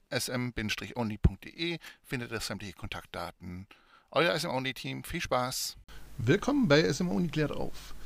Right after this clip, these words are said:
Heute haben wir uns ein etwas schwierigeres Thema vorgenommen. Ähm, unter anderem auch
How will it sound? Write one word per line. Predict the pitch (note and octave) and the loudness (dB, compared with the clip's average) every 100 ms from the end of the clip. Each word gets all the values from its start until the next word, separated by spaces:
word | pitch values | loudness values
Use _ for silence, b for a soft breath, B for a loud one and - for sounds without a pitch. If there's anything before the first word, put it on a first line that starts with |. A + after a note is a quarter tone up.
| B B - - | B B 0 0
Heute | G#2 D3 E3+ D#3+ D#3+ D#3 C3 | 2 0 0 0 0 -2 -2
haben | C3 B2+ B2+ B2+ | -2 0 0 -2
wir | B2 G#2+ - - | -2 -4 -6 -4
uns | G#2 G2 - - | 0 0 -2 -6
ein | G2+ - | -8 -8
etwas | F2+ - | -10 -10
schwierigeres | - G2+ G2 G2 G2 - | -8 -6 -6 -6 -8 -10
Thema | - C#3+ D3 | -6 -4 -4
vorgenommen. | D3+ C3+ D3+ D3+ E3+ B B B B B B B B - - - - | -6 -6 -2 -4 -4 B B B B B B B B -12 -12 -8 -2
Ähm, | A2+ A2+ A2 A2 G#2+ - | 0 2 2 0 -2 6
unter | F3+ D#3+ | 8 8
anderem | G2 A#2+ B2 A2 | 6 4 2 2
auch | G2 G2 G2 - | 4 4 2 -2